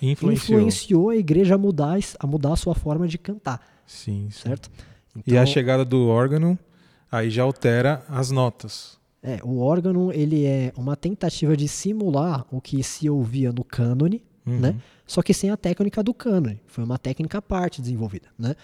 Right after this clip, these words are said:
Speaker 2: Porque não tava baseado mais no sistema de manter uma mesma, mesma melodia. Criava-se uma
Speaker 1: Uhum.
Speaker 2: melodia diferente pra acompanhar a primeira melodia, que era a vox principalis. Então você
Speaker 1: Uhum.
Speaker 2: tem a vox principalis, que é a melodia original da música,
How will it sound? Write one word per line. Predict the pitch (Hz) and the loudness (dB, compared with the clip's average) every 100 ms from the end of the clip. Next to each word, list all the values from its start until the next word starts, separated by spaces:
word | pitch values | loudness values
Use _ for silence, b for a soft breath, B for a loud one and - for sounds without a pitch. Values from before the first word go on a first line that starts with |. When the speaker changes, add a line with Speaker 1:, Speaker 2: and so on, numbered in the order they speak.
| b b _ | b b _
Speaker 2:
Porque | 117 110 120 | -10 -6 -4
não | 147 | -2
tava | 160 165 | 0 0
baseado | 151 139 139 139 | 0 0 0 0
mais | 123 123 | -2 -2
no | 135 | -4
sistema | - 143 139 143 | -6 -6 -4 -2
de | 147 | 0
manter | 170 165 | -2 -2
uma | 165 | -2
mesma, | 170 160 170 180 | 0 0 -2 -4
mesma | 147 156 175 | -4 -2 -2
melodia. | 196 160 131 113 117 | -2 0 -2 -4 -6
Criava-se | 123 120 131 - | -4 0 0 0
uma | 160 | 0
Speaker 1:
Uhum. | |
Speaker 2:
melodia | 151 147 131 | 2 2 2
diferente | 139 - 165 170 | -2 0 -2 0
pra | - 175 | -2 -2
acompanhar | - 180 202 170 143 | 0 -2 -2 -2 -2
a | 180 | -2
primeira | 165 139 139 | -2 0 0
melodia, | 139 147 117 131 | 2 0 2 -2
que | - | -2
era | 165 | 0
a | |
vox | 143 143 - | 0 -2 -6
principalis. | 147 147 170 151 117 98 b b b | -8 -6 -6 -4 -4 -6 b b b
Então | - 120 | -4 -2
você | 104 | 0
Speaker 1:
Uhum. | |
Speaker 2:
tem | 104 | 0
a | 135 | 0
vox | 120 127 | 0 0
principalis, | - 139 170 - 208 - | -2 -4 -4 -2 -4 -4
que | - | -4
é | |
a | 120 | -2
melodia | 120 113 107 | 0 0 0
original | 110 120 110 117 | 0 2 2 2
da | 185 | 2
música, | 175 - 233 | 0 0 -4